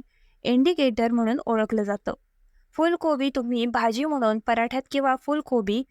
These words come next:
राईस म्हणून देखील खाऊ शकता. भेंडी एक साधीशी भाजी, पण अफाट ताकद असलेली भेंडी ही एक अशी भाजी आहे, जी आपण अनेकदा दुर्लक्षित करतो. पण तुम्हाला माहीत आहे का की भेंडीमध्ये असलेल्या फायबर फक्त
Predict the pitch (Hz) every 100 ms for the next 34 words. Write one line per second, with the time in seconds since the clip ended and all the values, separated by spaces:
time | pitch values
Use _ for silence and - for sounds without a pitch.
0 | _ _ 214 233 285 - 277 254 240 240
1 | 233 233 233 - 226 208 226 - 185 -
2 | _ - _ _ _ _ - 240 277 294
3 | 339 277 269 - 226 208 226 285 247 220
4 | 196 226 - _ _ 233 214 247 - 226
5 | 233 294 320 226 - 254 247 240 247 233
6 | 240 233 214 202 285 - _ _ 302 302
7 | 302 - 233 294 320 262 233 233 208 214
8 | - _ _ _ 233 233 233 240 254 233
9 | - 233 269 233 214 277 _ _ _ 226
10 | 254 254 277 311 - 226 220 - - _
11 | - _ _ - 285 320 302 311 277 247
12 | 269 240 254 - 214 220 _ _ - 254
13 | 240 233 294 320 302 302 - 254 254 262
14 | 269 254 226 226 202 208 247 247 -